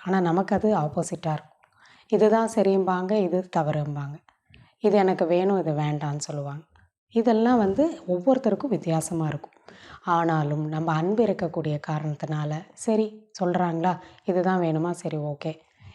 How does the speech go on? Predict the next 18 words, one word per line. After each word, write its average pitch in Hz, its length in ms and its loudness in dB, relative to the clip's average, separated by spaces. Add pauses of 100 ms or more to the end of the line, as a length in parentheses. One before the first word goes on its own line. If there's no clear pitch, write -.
இதுதான் 196 340 4
பிடிக்குதா? 175 600 0
சரி, 156 540 -4
ஓகே. 156 380 -4 (300)
இங்க 202 180 4
தான் 202 200 4
போணுமா? 175 460 0
சரி, 165 280 -2
ஓகே, 156 360 -2
போலாம்." 151 340 -4 (420)
அப்படின்னு 196 240 4
நிறைய 208 440 4
வந்து 190 240 0
மத்தவங்களோட 180 680 2 (140)
ஆப்ஷனுக்காக 170 540 -2
விட்டு 185 240 -4
கொடுக்குறவங்க 156 600 -6
இருப்பாங்க. 151 260 -8